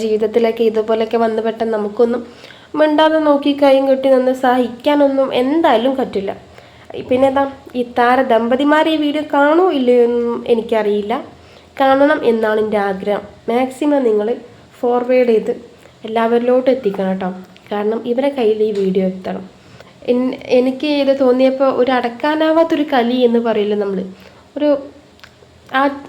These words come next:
ഈ കുട്ടിയുടെ ചേച്ചിയോടുള്ളൊരു സഹതാപം, ആ കുടുംബത്തിനോടുള്ളൊരു സഹതാപം, ഇവരോടുള്ളൊരു ദേഷ്യം എല്ലാം കൂടി കൂടിക്കലർന്നിട്ടുള്ളൊരു റിയാക്ഷൻ വീഡിയോ ആട്ടെ ഇത്. അപ്പോൾ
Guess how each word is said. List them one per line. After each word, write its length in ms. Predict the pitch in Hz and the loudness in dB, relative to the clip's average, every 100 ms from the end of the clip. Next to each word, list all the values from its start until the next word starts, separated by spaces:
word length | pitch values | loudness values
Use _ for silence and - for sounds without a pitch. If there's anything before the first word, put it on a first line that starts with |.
| - | -4
ഈ 20 | 285 294 | -4 -2
കുട്ടിയുടെ 320 | 311 294 294 294 | -2 0 -2 0
ചേച്ചിയോടുള്ളൊരു 760 | 269 262 262 277 285 277 269 262 | 0 0 0 2 4 4 0 0
സഹതാപം, 600 | 247 233 220 214 208 214 208 226 | -4 -2 0 0 0 -2 -4 -4
ആ 40 | 240 | -2
കുടുംബത്തിനോടുള്ളൊരു 920 | 240 233 240 247 262 269 269 247 247 247 - - - - - 233 | 2 2 2 -2 0 0 0 0 0 -2 -4 -16 -20 -20 -18 -6
സഹതാപം, 540 | 233 220 208 208 196 190 208 | -4 -2 -2 -2 -4 -6 -6
ഇവരോടുള്ളൊരു 640 | 214 226 240 254 240 240 226 | -2 4 4 4 0 0 0
ദേഷ്യം 340 | 190 190 - 202 - | -2 -2 -6 -6 -4
എല്ലാം 200 | 240 262 262 | -2 -2 -2
കൂടി 160 | 269 277 - | -4 -6 -6
കൂടിക്കലർന്നിട്ടുള്ളൊരു 1080 | 247 254 285 277 247 233 233 233 220 220 247 - | -4 -4 -4 -2 0 0 -2 -4 -4 -2 -2 -4
റിയാക്ഷൻ 440 | 226 202 196 - 208 208 | -2 -2 -2 -4 0 0
വീഡിയോ 220 | 208 196 | 0 0
ആട്ടെ 140 | 190 202 | -2 -4
ഇത്. 100 | 208 302 - - - - - - - - - - 294 | -4 -8 -10 -20 -20 -20 -20 -20 -20 -20 -20 -8 -6
അപ്പോൾ 140 | 294 | -2